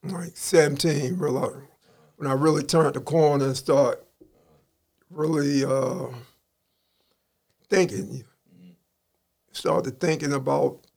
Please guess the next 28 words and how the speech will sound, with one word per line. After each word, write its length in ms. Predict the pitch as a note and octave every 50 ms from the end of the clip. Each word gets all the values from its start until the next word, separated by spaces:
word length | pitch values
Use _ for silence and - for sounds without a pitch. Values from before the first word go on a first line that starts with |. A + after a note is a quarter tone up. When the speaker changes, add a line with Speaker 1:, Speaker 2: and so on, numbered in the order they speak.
| _ _ -
Speaker 1:
different 400 | - - - - - - - -
things, 440 | - D3+ D3 C#3+ C#3+ C#3 C3+ B2+
examining 720 | C#3+ B2+ B2 D#3 G3+ E3 D3 C#3+ C#3+ C#3+ D3 C#3 C#3 C3+
everything. 680 | C#3 C#3 C#3 C3 B2+ B2+ - - - D3 C3+ C3 B2 B2 - _ _ _ _ _ _ _ _ _
So 280 | - - E3 D3+ D3
that 160 | D3+ F#3 G3
was 120 | G#3 F3+ C#3+
before 420 | D3 E3+ D3 - E3+ E3 D#3+ D#3+ D#3
I 40 | D3+
even 180 | D#3 D#3 D3 C3+
could 180 | - D#3 C#3+
get 140 | D3+ E3+ D#3+
into 240 | D#3 D#3+ C#3+ - D3
robbing 340 | C3+ C3+ C#3 C3+ C3 B2 A#2+
the 80 | A#2+
bank. 300 | A#2+ A#2+ E3 - - - -
You 100 | - C#3
know? 60 | -
Speaker 2:
Okay. 340 | - - _ _ - - -
Speaker 1:
Robbing 280 | F#3+ F#3+ F3+ F#3 F3+ F3
the 80 | E3+
bank 280 | C#3+ D3+ F3 F3 F3 E3+
is 100 | C#3+ A#2
really 240 | D#3 E3 D#3+ D3+ D3
a 20 | C3
dangerous 540 | B2+ D3 D3+ D#3+ D#3 D#3 C#3+ C#3+ C#3 C#3
occupation 760 | D3+ D3 D3 C3+ - - - - E3 E3 D#3+ - - F3 D#3 C3+
because 600 | C3+ C3 - - D#3+ D#3 D3+ D3+ D3+ C#3+ -